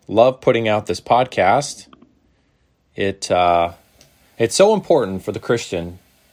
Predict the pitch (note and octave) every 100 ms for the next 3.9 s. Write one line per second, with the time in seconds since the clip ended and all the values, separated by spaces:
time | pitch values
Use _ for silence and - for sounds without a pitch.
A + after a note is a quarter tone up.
0 | _ - G2 G#2 B2+ C#3+ C#3 C#3 G2 G2+
1 | G2 G#2+ G#2+ G#2 G2 F2+ D2 D2 - _
2 | _ - F#2+ F#2+ F#2+ F#2+ F#2+ _ - -
3 | G2+ G2+ A2+ A#2+ A#2+ - G#2 G2 F#2